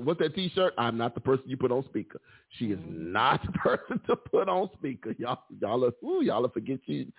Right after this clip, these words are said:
Speaker 1: she knew the Lord. Let me not, <laughs> let me not call her on the air. I had to give her some warning.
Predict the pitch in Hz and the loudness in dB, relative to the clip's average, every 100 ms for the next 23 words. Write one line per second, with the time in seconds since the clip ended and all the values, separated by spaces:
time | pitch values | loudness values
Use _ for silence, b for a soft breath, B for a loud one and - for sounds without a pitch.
0 | b - 151 151 160 156 120 110 113 117 | b -2 2 4 6 4 4 -2 -4 -4
1 | 131 - 135 - _ - - _ _ _ | -4 2 0 0 _ -12 -12 _ _ _
2 | - _ _ _ _ _ _ - - 160 | -20 _ _ _ _ _ _ -4 2 4
3 | 143 123 143 120 120 117 113 101 107 98 | 4 2 2 4 2 2 -2 -4 -4 0
4 | 127 117 117 117 107 104 107 110 95 | 0 2 2 2 2 -2 0 0 -2